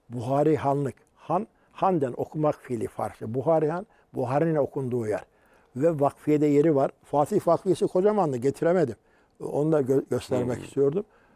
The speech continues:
Speaker 1: Buhari okunacak. Bir hoca efendi her gün Buhari okuyacak ve ona yevmiye şu kadar akçe para veriliyor. Ve okuyacağı yerde şurada kapıdan girdiğinizde hemen sağ taraf şebeke, nefis bir yer burası. Yani o estetik o kadar güzel ki,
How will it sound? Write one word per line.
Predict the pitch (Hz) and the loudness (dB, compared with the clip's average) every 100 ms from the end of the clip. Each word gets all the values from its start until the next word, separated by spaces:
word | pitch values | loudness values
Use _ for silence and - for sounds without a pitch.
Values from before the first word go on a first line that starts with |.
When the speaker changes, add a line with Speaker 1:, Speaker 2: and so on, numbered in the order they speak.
| _ - | _ -8
Speaker 1:
Buhari | 131 143 156 175 | -2 2 4 4
okunacak. | 151 120 110 - _ - | 2 -4 -14 -18 _ -10
Bir | 156 | -4
hoca | 170 147 | -2 0
efendi | 135 143 143 | -2 -2 -4
her | 160 185 | -2 -2
gün | 170 151 | -2 -2
Buhari | 127 127 143 185 | -2 0 2 2
okuyacak | - 175 165 214 - _ _ _ - | 2 0 0 -2 -6 _ _ _ -10
ve | 123 156 | -4 -2
ona | 151 175 | 0 0
yevmiye | 156 131 135 131 147 | 2 2 2 0 -2
şu | - 170 | -2 -4
kadar | 151 135 | -2 0
akçe | 110 - - | -2 -6 -10
para | - 117 113 | -8 -6 -6
veriliyor. | 110 107 101 87 _ _ - | -6 -6 -10 -12 _ _ -2
Ve | 143 | 0
okuyacağı | 156 - 175 185 185 | 0 0 0 2 2
yerde | 202 190 175 170 | 2 0 -2 -4
şurada | 202 175 160 | -2 0 0
kapıdan | 165 156 165 151 | -2 0 0 0
girdiğinizde | 135 160 147 165 160 131 156 214 _ | 0 0 2 2 2 0 -2 -4 _
hemen | - - 208 | -10 -4 -4
sağ | - 196 | 0 0
taraf | - 143 131 127 | 0 0 -2 -2
şebeke, | - 160 160 - 147 | 0 2 2 -2 -4
nefis | 175 - 175 - | -4 -2 -4 -2
bir | 151 | 0
yer | 123 104 | 0 -4
burası. | 101 90 - _ _ _ - | -8 -10 -16 _ _ _ -8
Yani | 135 | -6
o | - - - _ - | -4 -6 -8 _ -4
estetik | 135 - 165 156 - | -4 -2 -2 -2 -2
o | 147 | 0
kadar | 175 233 196 | 0 0 0
güzel | 147 180 214 | -2 -2 -2
ki, | - 143 | -4 -8